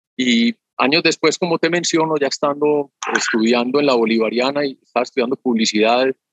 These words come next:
me intrigo por conocer la vida de, de Jesús,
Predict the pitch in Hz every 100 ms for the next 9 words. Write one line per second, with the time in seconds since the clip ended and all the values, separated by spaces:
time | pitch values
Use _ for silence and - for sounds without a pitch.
0 | _ 110 113 110 - 131 131 151 131 117
1 | 120 110 127 120 135 143 143 143 143 139
2 | 131 127 135 139 139 170 170 - -